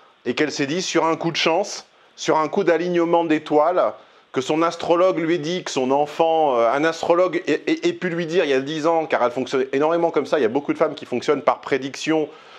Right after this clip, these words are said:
autoréalisatrice, hein. C'est-à-dire qu'un astrologue lui dit, euh, à vingt-huit, mettons qu'elle ait trente-huit ans par exemple, hein, donc tu pourrais arrondir de deux ans, ce qui est possible,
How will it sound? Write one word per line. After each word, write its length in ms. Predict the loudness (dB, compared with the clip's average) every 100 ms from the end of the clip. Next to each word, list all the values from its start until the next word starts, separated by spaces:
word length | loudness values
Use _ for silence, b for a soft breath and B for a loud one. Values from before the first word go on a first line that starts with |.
| B
autoréalisatrice, 1080 | -2 0 0 2 2 2 0 0 -2 -4 -4
hein. 120 | -6 B B B
C'est-à-dire 240 | -6 -2 0
qu'un 60 |
astrologue 560 | 0 0 0 2 0 -2
lui 140 | -4
dit, 260 | -4 0 2
euh, 220 | 4 2
à 120 | 2 0
vingt-huit, 480 | 0 -4 -6 -6
mettons 200 | -4 -4
qu'elle 140 | 0 -2
ait 40 |
trente-huit 400 | -2 -4 -4 -2
ans 100 | 0
par 160 | 2 0
exemple, 360 | 2 0 0
hein, 120 | -2 -2
donc 200 | -6 -8
tu 100 | -4
pourrais 160 | 0
arrondir 340 | 2 0 -4 -6
de 40 |
deux 200 | -4 -2
ans, 80 | -2
ce 80 | -2
qui 80 | -4
est 40 |
possible, 400 | -4 -2 -2 -2